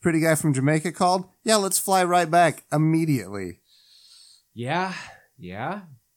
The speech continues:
Speaker 2: Mm-hmm. And he's, once he's over there, he's, he literally does nothing
Speaker 1: Well, no, but I
Speaker 2: at
Speaker 1: mean, they
Speaker 2: work.
Speaker 1: f-, w-, they fly back to Jamaica
Speaker 2: Oh,
Speaker 1: first.
Speaker 2: I know. And
Speaker 1: Yeah.
Speaker 2: then they come back, but, like, he, he's still not doing anything. Like, he's no help even then.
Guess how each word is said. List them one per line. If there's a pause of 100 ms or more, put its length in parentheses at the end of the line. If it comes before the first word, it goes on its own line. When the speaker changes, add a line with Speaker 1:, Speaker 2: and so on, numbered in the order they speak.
(200)
Speaker 2:
Mm-hmm. (160)
And
he's,
once
he's
over
there,
he's, (460)
he
literally
does
nothing (160)
Speaker 1:
Well,
no,
but
I
Speaker 2:
at
Speaker 1:
mean,
they (120)
Speaker 2:
work.
Speaker 1:
f-,
w-,
they
fly
back
to
Jamaica
Speaker 2:
Oh,
Speaker 1:
first.
Speaker 2:
I
know. (280)
And
Speaker 1:
Yeah.
Speaker 2:
then
they
come
back,
but,
like,
he,
he's
still
not
doing
anything.
Like,
he's
no
help (340)
even
then.